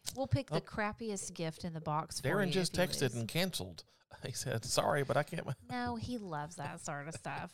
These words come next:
Speaker 1: No, I think he's gonna be very happy with his prize at the end, and
Speaker 2: Yep.
Speaker 1: I'm sure he's gonna ace it, whatever the
Speaker 2: To
Speaker 1: quiz
Speaker 2: be honest
Speaker 1: is.
Speaker 2: with everyone, we were supposed to do that today, and we were so overwhelmed we had to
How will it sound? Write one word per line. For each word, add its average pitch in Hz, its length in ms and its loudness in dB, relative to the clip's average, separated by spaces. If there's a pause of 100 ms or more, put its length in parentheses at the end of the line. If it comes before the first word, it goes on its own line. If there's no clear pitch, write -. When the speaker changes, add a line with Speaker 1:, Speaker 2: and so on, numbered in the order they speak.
Speaker 1:
No, 160 340 -6
I 208 200 -2
think 220 220 -8
he's 202 200 -6
gonna 170 220 -6
be 160 400 -8
very 165 380 -6
happy 170 340 -8
with 165 160 -10
his 160 160 -10
prize 151 420 -8
at 151 140 -12
the - 180 -16
end, - 320 -16
and 220 100 -4
Speaker 2:
Yep. 254 80 0
Speaker 1:
I'm 269 60 -4
sure 302 220 -4
he's 277 160 -4
gonna 190 260 -2
ace 170 340 -4
it, 147 180 -8
whatever 196 400 0
the 185 80 -2
Speaker 2:
To - 140 -4
Speaker 1:
quiz - 140 4
Speaker 2:
be 131 60 4
honest 120 320 4
Speaker 1:
is. 104 60 -4
Speaker 2:
with 107 120 0
everyone, 95 520 0
we 95 80 0
were 98 100 -2
supposed - 380 4
to - 80 2
do 98 60 2
that 92 200 2
today, 90 500 0
and 90 220 -4
we 90 200 -2
were 85 160 -4
so 95 360 2
overwhelmed 87 680 0
we 90 140 -2
had 90 260 -2
to 85 220 -2